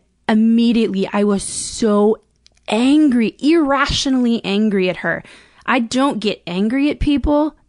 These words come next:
Like, I don't like conflict. I don't like anger. So it was shocking to me. I was like, "Where is this coming from in my body?" But I didn't even have time to think about where or what it was. I was just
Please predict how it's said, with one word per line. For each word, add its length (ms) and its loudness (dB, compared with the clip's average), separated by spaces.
Like, 140 -2
I 80 0
don't 220 -2
like 180 -2
conflict. 580 -4
I 40 -2
don't 180 -4
like 260 -8
anger. 400 0
So 220 0
it 100 0
was 280 -4
shocking 580 -4
to 120 -6
me. 300 -6
I 60 0
was 80 2
like, 100 0
"Where 420 4
is 100 2
this 100 -4
coming 260 0
from 160 -2
in 80 0
my 100 0
body?" 380 0
But 100 -2
I 40 2
didn't 100 2
even 100 2
have 140 0
time 440 -4
to 120 -6
think 220 -4
about 300 -2
where 380 0
or 60 0
what 180 0
it 100 -2
was. 320 -4
I 80 -4
was 100 -8
just 160 -20